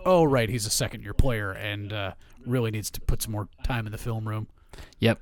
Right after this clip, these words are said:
Speaker 2: Chargers themselves were a very streaky team. Maybe that relies on the quarterback play, but, um, yeah, it's a weird, weird season for the L A Chargers.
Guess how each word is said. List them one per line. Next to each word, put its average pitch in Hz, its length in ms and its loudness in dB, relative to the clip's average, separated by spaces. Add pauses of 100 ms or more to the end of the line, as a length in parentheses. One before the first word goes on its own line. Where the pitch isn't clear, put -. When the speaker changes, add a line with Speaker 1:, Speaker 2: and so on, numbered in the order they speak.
Speaker 2:
Chargers 123 440 6
themselves 110 500 6
were 104 120 2
a 98 40 0
very 101 380 2
streaky 117 420 0
team. 95 460 -2
Maybe 90 240 -2
that 98 200 0
relies 98 460 -2
on 101 140 -2
the 104 80 -2
quarterback 95 720 -6
play, 98 420 -2
but, 92 300 -4
um, 90 380 -2 (1080)
yeah, 139 220 8 (120)
it's 120 120 4
a 131 80 6
weird, 135 380 6
weird 123 460 8
season 120 440 8
for 101 160 0
the 101 120 4
L 104 140 4
A 101 80 4
Chargers. 95 520 2